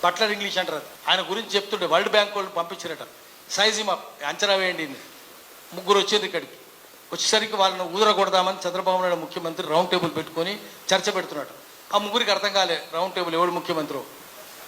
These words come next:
అందులో ఒకడు అడిగినట, "Who is chief minister, sir?" చంద్రబాబు నాయుడు తలకాయ ఎత్తి,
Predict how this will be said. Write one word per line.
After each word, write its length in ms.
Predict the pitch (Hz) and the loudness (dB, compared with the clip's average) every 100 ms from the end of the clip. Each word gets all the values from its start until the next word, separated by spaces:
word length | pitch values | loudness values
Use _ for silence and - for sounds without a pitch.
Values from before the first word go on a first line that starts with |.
| - | -2
అందులో 260 | 175 214 208 | 2 4 4
ఒకడు 160 | 190 | 4
అడిగినట, 400 | 180 202 190 165 | 2 2 0 -2
"Who 480 | 139 - - - 214 | -6 -10 -20 -4 2
is 120 | 285 | 2
chief 200 | - 254 | 2 -4
minister, 380 | 262 233 214 214 | -4 -6 -4 -6
sir?" 240 | 185 202 220 - - - - - | 0 0 0 -6 -16 -20 -16 -10
చంద్రబాబు 400 | 185 208 202 196 | 0 4 4 4
నాయుడు 160 | 190 180 | -2 -2
తలకాయ 300 | 175 185 185 | -4 0 0
ఎత్తి, 180 | 180 | -2